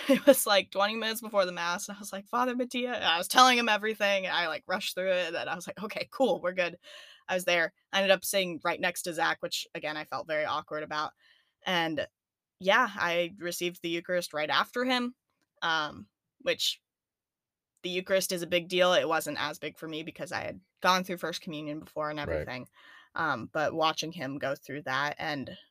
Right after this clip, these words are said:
Speaker 1: yeah, I just, I remember tearing up watching you get confirmed, entered into the church and everything, and I just remember feeling like, "I want that
Speaker 2: Yeah.
Speaker 1: for me as well," because I don't think I've actually mentioned it, but I never got confirmed because I left the church at thirteen.
Speaker 2: Right.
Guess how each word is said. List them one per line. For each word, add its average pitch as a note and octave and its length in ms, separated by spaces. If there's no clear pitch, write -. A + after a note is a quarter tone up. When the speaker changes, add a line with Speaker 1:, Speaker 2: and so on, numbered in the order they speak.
Speaker 1:
yeah, F3 160
I F3 100
just, - 240
I F3+ 80
remember E3+ 320
tearing D#3+ 360
up D#3+ 220
watching D3+ 360
you D#3+ 260
get - 160
confirmed, D#3+ 560
entered D#3 340
into E3+ 240
the D3+ 100
church - 380
and D3+ 60
everything, D3+ 640
and C#3+ 140
I F3+ 100
just F3+ 120
remember D#3+ 280
feeling C#3+ 320
like, B2+ 260
"I C#3 80
want - 380
that - 240
Speaker 2:
Yeah. D#2 180
Speaker 1:
for D2 80
me C#2 300
as - 200
well," G3 340
because F3+ 400
I F#3+ 100
don't G#3+ 140
think E3 120
I've - 240
actually D#3 340
mentioned D#3 340
it, - 140
but D3 260
I D#3 160
never D3+ 240
got - 180
confirmed D#3 560
because E3 260
I - 80
left G2+ 220
the F#2+ 80
church - 280
at - 120
thirteen. - 500
Speaker 2:
Right. D#2+ 300